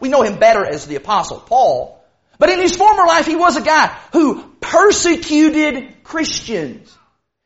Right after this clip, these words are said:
delivered them into prison, bound hand and foot, delivered them over to be executed,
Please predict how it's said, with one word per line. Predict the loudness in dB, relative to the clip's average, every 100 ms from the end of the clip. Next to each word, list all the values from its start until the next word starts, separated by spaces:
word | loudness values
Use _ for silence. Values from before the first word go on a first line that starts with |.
| _
delivered | 0 2 4 0 2 0 0
them | -2 0 -2
into | -2 -2 -2 0 0 0
prison, | 0 -2 0 -2 -4 0
bound | 2 4 4 4 2 -2
hand | -2 -2 -2 -4
and | -6 -2
foot, | 0 0 -2
delivered | 0 2 4 2 2
them | 0 2
over | 2 4 0
to | 0 -2
be | -2 -4
executed, | -4 -4 -6 -10 -10 -8 -4 -2 -4 -6 -12